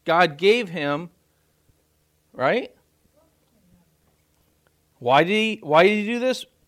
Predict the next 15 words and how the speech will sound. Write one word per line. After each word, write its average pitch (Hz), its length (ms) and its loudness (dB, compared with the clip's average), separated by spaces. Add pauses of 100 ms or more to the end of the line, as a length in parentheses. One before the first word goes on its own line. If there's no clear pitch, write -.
(180)
Because 131 280 -8
he 143 80 -6
wanted 143 240 -8
to 135 60 -8
restore 160 600 -8
our 143 160 -6
relationship 135 680 -8
that 117 100 -14
we 131 140 -8
may 123 180 -8
have 117 240 -8
peace 156 320 -16
in 113 80 -16
the 117 120 -14
end. 113 280 -16